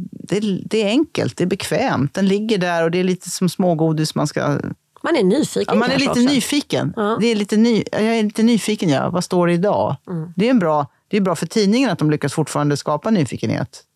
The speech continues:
Speaker 1: Det måste man ju säga. Man hoppas att det ska stå något intressant där, och det gör det faktiskt ibland.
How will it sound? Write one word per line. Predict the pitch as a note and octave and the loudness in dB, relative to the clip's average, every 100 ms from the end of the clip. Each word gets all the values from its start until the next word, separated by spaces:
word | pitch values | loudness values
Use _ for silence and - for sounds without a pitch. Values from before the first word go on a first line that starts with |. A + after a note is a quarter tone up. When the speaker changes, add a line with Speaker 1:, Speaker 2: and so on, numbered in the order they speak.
| _ | _
Speaker 1:
Det | F3+ | -4
måste | F#3 - | -4 -2
man | C#3 | -2
ju | |
säga. | B2 A2 - - - _ _ _ _ _ _ _ _ _ _ | -2 -4 -4 -6 -12 _ _ _ _ _ _ _ _ _ _
Man | F3 | 0
hoppas | F3+ - G3 | 0 0 -6
att | F#3 | -6
det | |
ska | - D3 | -4 -2
stå | D3+ | 0
något | C#3+ | 0
intressant | C3+ C#3+ A3 B3 - | 0 -2 0 0 0
där, | C#3 | 0
och | D3+ | 0
det | |
gör | C#3+ D3 C4 C4 | 2 2 2 0
det | C#3 | 0
faktiskt | - C3 C3+ | -4 -8 -6
ibland. | C#3+ A#2+ F2+ - | -4 -4 -4 -4